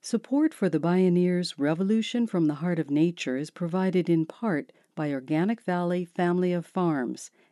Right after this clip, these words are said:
and by the generous support of listeners like you.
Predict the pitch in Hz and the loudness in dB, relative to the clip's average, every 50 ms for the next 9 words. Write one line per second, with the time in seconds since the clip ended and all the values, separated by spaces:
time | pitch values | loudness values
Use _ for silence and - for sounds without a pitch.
0 | _ - 214 226 220 226 220 214 196 214 180 170 170 180 202 220 240 240 233 226 | _ 2 4 4 6 6 6 4 4 2 2 2 2 2 2 4 4 2 2 0
1 | - - - 208 - - - 247 233 175 135 139 - - _ _ - 196 196 170 | -2 -2 -4 -4 -4 -2 0 2 2 4 2 0 -4 -8 _ _ -6 -4 -2 0
2 | 139 127 123 - - 143 147 147 - 165 160 160 156 - 180 170 147 123 113 - | -2 -2 -2 -2 -4 -4 -4 -4 -2 -2 -2 -2 -2 -2 0 0 0 0 -2 -4